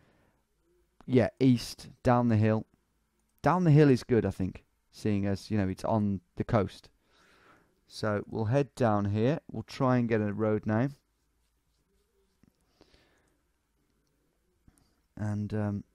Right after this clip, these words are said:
so, yeah, Vermont. Heatherdale Road. Is that this one? Or is that the one that's coming off to the side? Look, we've got more place names here.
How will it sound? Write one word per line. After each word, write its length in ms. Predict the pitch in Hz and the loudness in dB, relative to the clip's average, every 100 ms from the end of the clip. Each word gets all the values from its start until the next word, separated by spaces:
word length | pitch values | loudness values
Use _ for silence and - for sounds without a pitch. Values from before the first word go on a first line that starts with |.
| _ | _
so, 160 | - 120 | -8 -4
yeah, 200 | 113 85 | -2 -4
Vermont. 720 | 87 107 110 117 98 90 - - _ - | -2 -2 0 0 -2 -8 -16 -20 _ -6
Heatherdale 800 | 117 127 120 110 117 107 107 104 | -2 0 0 2 2 4 2 0
Road. 360 | 107 104 92 90 | 0 0 0 -4
Is 140 | 98 | -4
that 160 | 123 120 | -4 -4
this 240 | 135 - | -8 -4
one? 220 | 143 151 135 _ _ _ _ _ _ - | -4 -4 -6 _ _ _ _ _ _ -8
Or 120 | 107 | -6
is 100 | 101 | -4
that 160 | 110 | -4
the 80 | - | -4
one 160 | 107 107 | -6 -4
that's 160 | 107 - | -6 -8
coming 260 | 117 107 | -6 -4
off 140 | 101 - | -4 -8
to 100 | 101 | -14
the 80 | |
side? 460 | - - 98 92 90 _ _ _ _ _ _ _ _ _ _ _ _ _ _ _ _ _ - | -12 -6 -6 -6 -10 _ _ _ _ _ _ _ _ _ _ _ _ _ _ _ _ _ -10
Look, 160 | 107 | -8
we've 140 | 76 98 | -8 -8
got 160 | 107 | -6
more 360 | 95 113 131 156 | -2 0 0 0
place 440 | - 123 98 - | -2 -6 -6 -6
names 240 | 104 95 - | -8 -8 -6
here. 240 | 98 90 | -6 -6